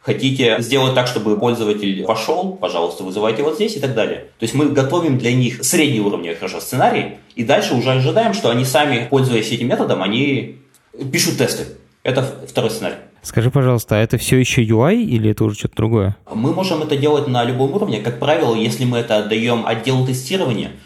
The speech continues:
Speaker 1: то мы автоматизируем ю ай. Потому что, представь себе, у тебя есть отдел тестирования, ты делаешь релиз, выкладываешь новую версию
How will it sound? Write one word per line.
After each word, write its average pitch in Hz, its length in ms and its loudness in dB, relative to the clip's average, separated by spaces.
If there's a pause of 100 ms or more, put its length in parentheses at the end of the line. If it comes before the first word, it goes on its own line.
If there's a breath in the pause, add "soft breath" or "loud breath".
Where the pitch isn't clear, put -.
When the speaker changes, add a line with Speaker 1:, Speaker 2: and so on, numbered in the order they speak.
Speaker 1:
то 110 80 4
мы 131 140 2
автоматизируем 107 680 -2
ю 98 160 0
ай. 87 140 2 (340)
Потому 123 220 -2
что, 139 120 -2
представь - 320 -2
себе, - 280 -8 (240 loud breath)
у 107 80 -6
тебя 135 240 2
есть 143 160 0
отдел 151 240 2
тестирования, 156 480 -2
ты 110 100 -2
делаешь 127 400 0
релиз, 131 400 -4 (320)
выкладываешь 110 480 0
новую 113 240 -2
версию 214 320 -2